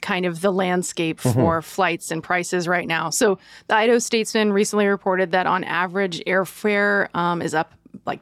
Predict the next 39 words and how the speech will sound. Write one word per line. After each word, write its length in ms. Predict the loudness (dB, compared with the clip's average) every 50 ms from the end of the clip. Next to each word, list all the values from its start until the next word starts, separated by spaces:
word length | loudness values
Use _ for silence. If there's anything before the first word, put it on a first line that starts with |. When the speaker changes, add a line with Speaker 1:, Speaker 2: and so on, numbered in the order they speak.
| -12 -12 -10
Speaker 1:
a 40 | -6
hundred 320 | -2 0 2 2 2 2 0
twenty-five 580 | -2 -2 -2 0 0 0 -2 -2 -2 -4 -2 -2
dollars 300 | 0 0 0 -2 -2 -4
per 200 | -4 -6 -6 -4
ticket 480 | -4 -6 -6 -6 -2 0 0 0 2
at 160 | 0 -2 -2
the 80 | -2 -4
Boise 400 | -2 0 -2 0 0 -2 -2 0
airport. 500 | 0 0 0 0 0 2 2 2 2 0
And 160 | -2 -4 -4
of 80 | -4 -4
course, 400 | -2 0 0 0 0 -4 -8 -12 -14 -20 -20 -20 -18 -10 -4
uh, 260 | 0 2 2 2 0 0
we've 240 | 0 0 0 0 0
seen 240 | -2 -2 0 0 0
spikes 460 | -2 -2 0 0 0 0 -4 -6 -8
in 280 | -4 -2 -2 0 -2
airfare 640 | -2 0 0 -2 -2 -2 -2 -2 0 0 0 0 -2 -4
across 300 | -6 -4 -4 -4 -4 -4
the 80 | -8
country, 360 | -4 -2 0 0 0 0 0
but 160 | 0 0 0 0
this 160 | -2 -2 -2
is 140 | -6 -4 -2
one 120 | 0 0
of 80 | 0 -2
the 80 | -4
biggest 580 | -2 0 0 2 2 0 -2 -2 -6 -10 -10 -8
in 120 | -6 -6
the 80 | -6 -6
country, 400 | -4 -6 -6 -6 -4 -4 -2 -2
actually. 560 | -2 -4 -4 -6 -6 -6 -4 -4 -4 -4 -6 -8 -12 -20 -20 -20 -20 -18 _ -2
What 140 | 0 2 2
do 60 | 2
you 180 | 4 4 6
make 320 | 6 6 4 4 2 2 0
of 160 | -2 -2 -2
that? 360 | -2 -2 0 0 -2 -2 -4